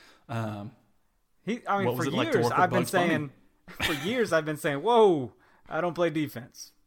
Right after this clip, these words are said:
Speaker 2: Like, that has just been my thing since
Speaker 1: <laughs>
Speaker 2: ninety-six or whatever it was.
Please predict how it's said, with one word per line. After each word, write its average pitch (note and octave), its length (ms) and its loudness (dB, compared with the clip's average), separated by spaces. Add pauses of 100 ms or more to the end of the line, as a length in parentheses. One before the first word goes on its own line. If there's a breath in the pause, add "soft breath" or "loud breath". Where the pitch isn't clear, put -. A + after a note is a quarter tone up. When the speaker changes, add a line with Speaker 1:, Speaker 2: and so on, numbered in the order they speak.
(220)
Speaker 2:
Like, C3 160 -10
that E3 160 -2
has D3 360 -8 (300)
just D#3 220 -2
been E3 140 2
my D3+ 160 0
thing C#3 280 -2
since B2 240 -8
Speaker 1:
<laughs> C#3+ 100 -4
Speaker 2:
ninety-six C3+ 540 -6
or B2+ 60 -10
whatever A#2+ 260 -8
it - 100 -10
was. A#2 240 -8